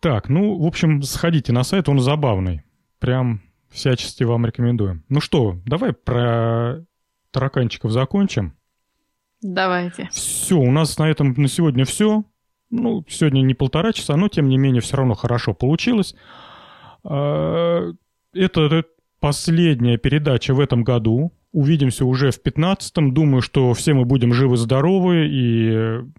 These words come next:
Speaker 1: приходите, как всегда, будет интересно. Всем пока.
Speaker 2: Всем пока.
Speaker 1: Кат.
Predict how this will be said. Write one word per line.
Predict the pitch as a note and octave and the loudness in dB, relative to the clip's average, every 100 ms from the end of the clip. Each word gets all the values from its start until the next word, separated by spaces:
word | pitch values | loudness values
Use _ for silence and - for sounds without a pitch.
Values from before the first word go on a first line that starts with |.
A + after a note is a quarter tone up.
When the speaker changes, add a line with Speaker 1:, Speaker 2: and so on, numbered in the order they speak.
| _ - | _ -6
Speaker 1:
приходите, | A#2+ - A#2+ F3+ - B2 - _ - | -4 -2 0 0 0 -2 -4 _ -8
как | B2+ | -6
всегда, | - B2 B2 | -4 -2 0
будет | A2+ A2+ | 0 0
интересно. | A#2+ A#2+ C#3 E3+ E3 E3 - | 0 0 0 0 0 -2 -4
Всем | - A#2 G#2 | -6 -6 -4
пока. | G#2+ C3 D3+ - _ _ _ _ _ _ _ | -4 -2 -4 -6 _ _ _ _ _ _ _
Speaker 2:
Всем | - C4+ C#4 | -4 0 0
пока. | A#3 G3 G3+ G3+ _ _ _ _ _ _ - _ _ _ | -2 -2 -2 -4 _ _ _ _ _ _ -20 _ _ _
Speaker 1:
Кат. | C#3 G#2 - | -2 -2 -6